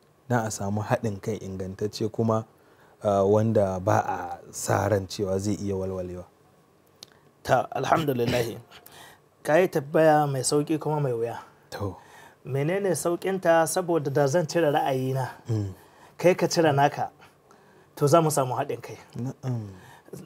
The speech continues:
Speaker 2: Da yawa za ka ga in ce, "Malam Hussaini ka zo mu haɗa kai."
Speaker 1: Mm.
Speaker 2: Amma ni ba ina son mu haɗa kai ba ne, ni ina son in haye ka ne.
Speaker 1: Mm.
Speaker 2: Kaga wannan ba haɗin kai ba ne.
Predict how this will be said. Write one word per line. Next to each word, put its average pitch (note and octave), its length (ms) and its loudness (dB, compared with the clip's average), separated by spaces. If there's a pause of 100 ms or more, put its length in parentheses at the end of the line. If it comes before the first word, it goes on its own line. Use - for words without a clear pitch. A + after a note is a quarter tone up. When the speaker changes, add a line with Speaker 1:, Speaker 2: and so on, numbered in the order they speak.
(160)
Speaker 2:
Da D#3+ 80 8
yawa G3+ 280 10
za F#3 140 4
ka E3+ 100 0
ga D3 140 2
in D#3 140 -2
ce, E3 160 2
"Malam E3 300 2
Hussaini D#3+ 360 -2
ka D3+ 100 -2
zo D#3 160 8
mu D#3 120 2
haɗa C#3 260 2
kai." B2 240 -6 (300)
Speaker 1:
Mm. A2 80 -8 (320)
Speaker 2:
Amma C#3+ 260 4
ni G#3 100 6
ba G#3+ 160 4
ina G3 160 0
son E3+ 160 0
mu D3+ 80 0
haɗa D3+ 240 0
kai D3 120 0
ba C3+ 140 0
ne, C#3 120 -2
ni E3 100 2 (100)
ina G#4+ 180 2
son F3 240 0
in E3 140 -8
haye D#3+ 340 8
ka D3 140 2
ne. A#2+ 160 -4 (340)
Speaker 1:
Mm. F#3 400 -4
Speaker 2:
Kaga E3 220 0
wannan F3+ 240 2
ba C3+ 80 0
haɗin C#3+ 260 0
kai C#3+ 140 -2
ba A#2 140 -4
ne. - 60 -14